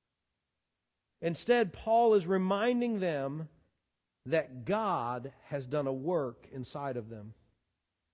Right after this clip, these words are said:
And because God had done a work inside of them, they ought to proudly display to the world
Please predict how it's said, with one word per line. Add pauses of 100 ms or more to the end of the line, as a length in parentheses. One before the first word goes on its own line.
(480)
And
because
God
had
done
a
work
inside
of
them, (200)
they
ought
to
proudly
display
to
the
world